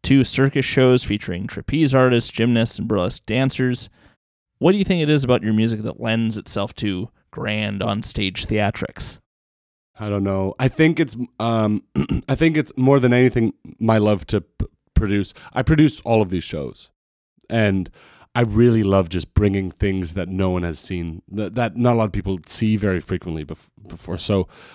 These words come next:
Speaker 2: I think it's more like, "All right, if we're gonna fucking put on a show, let's put on a fucking show." You know, I think that's the thought, is that,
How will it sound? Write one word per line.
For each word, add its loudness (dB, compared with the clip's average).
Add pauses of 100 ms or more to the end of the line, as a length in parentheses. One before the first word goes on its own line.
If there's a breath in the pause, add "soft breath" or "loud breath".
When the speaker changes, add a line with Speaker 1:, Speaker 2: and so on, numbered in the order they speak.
(160 loud breath)
Speaker 2:
I 0
think 2
it's 2
more 6
like, 4
"All 4
right, 2
if -4
we're -4
gonna -2
fucking -6
put -6
on -6
a -10
show, -10
let's -10
put -2
on -10
a -18
fucking -18
show." -20 (480)
You 2
know, -2
I -4
think 2
that's -4
the -12
thought, -12 (240)
is -2
that, 2